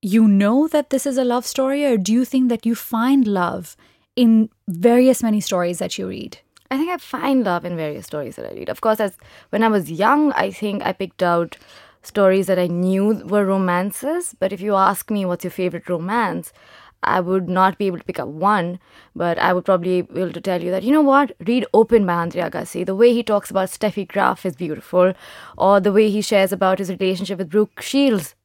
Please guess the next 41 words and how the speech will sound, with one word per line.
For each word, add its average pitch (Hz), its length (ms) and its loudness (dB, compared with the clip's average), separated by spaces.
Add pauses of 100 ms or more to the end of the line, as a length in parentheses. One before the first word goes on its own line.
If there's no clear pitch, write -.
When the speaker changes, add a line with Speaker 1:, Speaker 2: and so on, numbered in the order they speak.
(200)
Speaker 2:
is 180 140 -4
also 202 260 2
beautiful 180 440 -4
in 165 100 -8
its 165 140 -10
own 226 240 4
way. 185 160 -2
And 175 160 -4
there's 185 140 0
this 202 180 -4
moment 214 420 0 (380)
where 190 180 2
Andre 185 300 4
Agassi 180 220 0
is 196 100 -4
talking 190 320 0
about 175 200 0
that 170 140 0
Brooke 180 200 -2
Shields, 214 360 -2
when 175 140 0
she 190 160 -8
was 185 140 -8
his 185 100 -8
girlfriend, 170 600 -4 (440)
uh, 170 140 -2
she 220 260 -6 (140)
put 254 120 4
up 269 100 0
a 220 80 2
picture 170 580 -2 (200)
of - 180 -6
Steffi 214 240 -2
Graf 190 320 2
on 190 120 -2
the 170 100 0
refrigerator. 165 880 -4 (680)
And 220 140 0
she 208 80 -6
said, 202 240 -4
"This, 202 160 -6